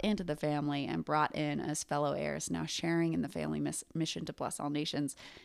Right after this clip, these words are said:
God is their shepherd as well, and they too are ransomed.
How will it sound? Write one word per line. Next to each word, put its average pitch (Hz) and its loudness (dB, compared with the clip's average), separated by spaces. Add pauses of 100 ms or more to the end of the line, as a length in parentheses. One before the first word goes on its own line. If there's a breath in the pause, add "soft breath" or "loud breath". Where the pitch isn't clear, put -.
(120 loud breath)
God 160 6
is 147 0
their 135 -2
shepherd 190 2
as 143 -2
well, 196 10
and 156 2
they 143 0
too 294 6
are 285 8
ransomed. 170 4